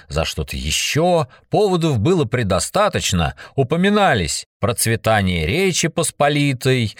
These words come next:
дружба народов и мир во всём мире.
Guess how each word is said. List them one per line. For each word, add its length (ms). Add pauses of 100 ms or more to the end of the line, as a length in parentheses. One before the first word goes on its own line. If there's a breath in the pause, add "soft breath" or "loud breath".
(140)
дружба 460
народов 500
и 60
мир 240
во 120
всём 340 (140)
мире. 600